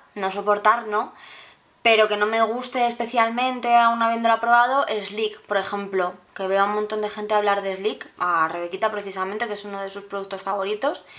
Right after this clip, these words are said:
y a mí no me termina de enganchar. Tengo paletas de coloretes y demás, pero al final siempre opto por utilizar otros. No me llama mucho, no sé por qué, no, no me va mucho.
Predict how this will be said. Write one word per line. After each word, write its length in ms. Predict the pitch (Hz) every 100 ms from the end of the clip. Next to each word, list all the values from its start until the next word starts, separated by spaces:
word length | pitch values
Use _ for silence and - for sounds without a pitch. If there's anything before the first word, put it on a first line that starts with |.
| - - -
y 80 | -
a 120 | 202
mí 180 | 202 208
no 100 | 196
me 140 | 190 190
termina 440 | 185 180 180 180
de 140 | 180
enganchar. 480 | 180 180 175 175 185 - - - -
Tengo 220 | 196 202
paletas 380 | 202 202 202 196
de 80 |
coloretes 580 | 202 196 214 277 277 247
y 20 |
demás, 300 | 226 214 285 302
pero 120 | 220
al 80 | 202
final 240 | 202 202
siempre 560 | 214 208 214 208 202 202
opto 300 | 196 196 190
por 500 | 185 180 180 180 180
utilizar 440 | 175 175 175 180
otros. 360 | 175 170 - 202
No 100 | 190
me 140 | 190
llama 200 | 180 156
mucho, 300 | 156 180 - - - -
no 140 | 190 180
sé 120 | 175
por 180 | 175 170
qué, 120 | 92 - -
no, 200 | 104 92 90 - _ -
no 60 | 190
me 120 | 190
va 140 | 196
mucho. 260 | 180 196 -